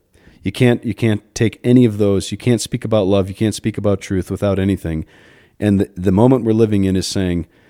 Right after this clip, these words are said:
and is calling the bluff and saying, "Everything has to go in order for us to embrace the world of power and revolution so that we can lead to this new humanity that transcends all values, all truth claims, everything absolute, and certainly Christianity." And we say,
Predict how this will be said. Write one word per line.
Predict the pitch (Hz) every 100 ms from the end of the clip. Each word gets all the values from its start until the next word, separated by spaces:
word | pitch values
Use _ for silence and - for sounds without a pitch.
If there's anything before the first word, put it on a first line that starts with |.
| _ _ -
and | 98
is | 90
calling | - 127 127 117
the | 98
bluff | 101 98 -
and | 98
saying, | - 92 92 - -
"Everything | 110 123 117 117
has | 101 101 -
to | 95
go | 90 87 90 - _ _ _ _ _ _ -
in | 104
order | 101 98
for | -
us | 98 -
to | 98
embrace | 90 85 92 90 -
the | 87
world | 87 95 92
of | - 82
power | - 107 107 110 107
and | 98 90
revolution | 95 87 87 101 - 101 92
so | -
that | 90
we | 92
can | - 92
lead | 92
to | 92
this | 87 85
new | 87 92 101
humanity | - 95 92 92 92
that | 87
transcends | - 101 92 - 90 85
all | 107 120
values, | 110 101 95 85 80 - - _ _ _ -
all | 123 127
truth | - 110 -
claims, | 98 95 92 - - _ _ _ -
everything | 127 120 107
absolute, | 104 104 - 90 92 -
and | 101 87
certainly | - 123 104 95
Christianity." | - 98 107 101 98 98 -
And | 101
we | 101
say, | - 101 90